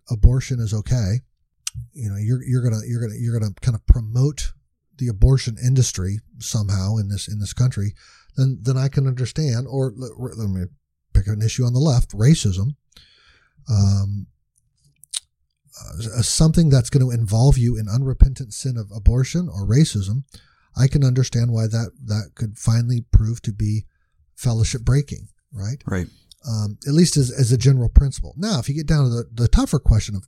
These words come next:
Speaker 1: tactics of opposing abortion or tactics of voting racism, that's, that's a little, that's a little trickier. Um, but on so many of the issues that we find ourselves diametrically oppo-, or,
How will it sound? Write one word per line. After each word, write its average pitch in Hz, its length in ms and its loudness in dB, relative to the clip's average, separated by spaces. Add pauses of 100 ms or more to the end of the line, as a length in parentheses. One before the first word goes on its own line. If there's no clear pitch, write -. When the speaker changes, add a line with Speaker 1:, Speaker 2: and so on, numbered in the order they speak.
Speaker 1:
tactics - 580 2
of 101 120 -6
opposing 98 600 0
abortion 98 420 -6
or 117 80 -6
tactics - 640 0
of 104 100 -6
voting 98 320 -10 (520)
racism, 95 480 2
that's, 147 280 2
that's 135 220 2
a 143 40 4
little, 127 320 4
that's 117 240 -2
a 120 40 4
little 110 220 2
trickier. 92 540 -2 (680)
Um, 120 460 2 (380)
but 147 160 2
on 156 120 6
so 311 280 2
many 214 180 8
of 131 60 6
the 131 180 6
issues 127 300 4
that - 120 -2
we 135 100 4
find 156 260 4
ourselves 120 360 2
diametrically 120 840 2
oppo-, 139 260 4
or, 180 140 2